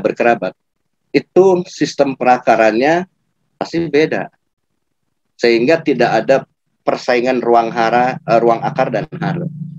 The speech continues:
Kalau saya tanam jagung sama tanam, sama tanam tomat, beda cara makannya. Kete-, kedalaman akar kedua jenisnya, kedua jenis tanaman itu beda. Hara yang dimakannya pun tidak persis sama.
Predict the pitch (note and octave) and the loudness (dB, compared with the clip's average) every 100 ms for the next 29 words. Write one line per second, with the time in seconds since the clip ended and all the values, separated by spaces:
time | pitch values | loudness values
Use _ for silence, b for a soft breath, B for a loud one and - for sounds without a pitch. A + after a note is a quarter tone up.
0 | - - - _ _ _ - - - _ | -20 -20 -20 _ _ _ -12 -12 -14 _
1 | _ _ _ A2+ C3 B2+ C3 B2 A#2+ B2+ | _ _ _ 0 2 4 2 2 2 2
2 | B2 A2+ B2 D#3 C3+ B2+ A#2+ A#2 A#2+ - | 2 0 2 0 0 0 2 2 0 -2
3 | A2+ A#2 A#2 A#2+ A#2 C#3 - G#2 C#3+ G3 | -2 0 0 -2 -2 -8 -6 0 2 2
4 | - C3+ C3 B2 A#2 - A2+ G2 - _ | 2 0 2 0 0 0 -2 -4 -12 _
5 | _ _ _ _ _ _ _ _ _ _ | _ _ _ _ _ _ _ _ _ _
6 | _ _ _ _ - A#2 - A#2+ A2+ G#2+ | _ _ _ _ -2 -2 0 2 4 4
7 | G#2+ G#2+ A#2 A2+ G#2+ A2+ G#2 G#2 G#2 G#2 | 2 -2 0 0 0 -2 0 0 0 -4
8 | - G2 E2 - - G#2+ G#2 G#2+ G2+ G#2 | -4 -6 -6 -10 -6 -2 2 2 2 -2
9 | G2+ G#2+ G2+ G2 E2+ - F#2+ E2+ - B2+ | -4 -2 0 -2 -6 -8 -6 -4 -2 0
10 | E3 - _ _ _ - C#3 C#3 D3 C#3 | 0 -4 _ _ _ -4 2 4 6 4
11 | C#3 C#3+ C#3 C#3 C#3 C#3+ F3+ A#3 G#3+ - | 4 2 2 2 2 0 0 -2 -4 -6
12 | _ _ _ _ - A#2 G2+ - A2 - | _ _ _ _ -10 -4 -4 -4 -8 -8
13 | - F#2 F#2 D#2 | -6 -6 -6 -12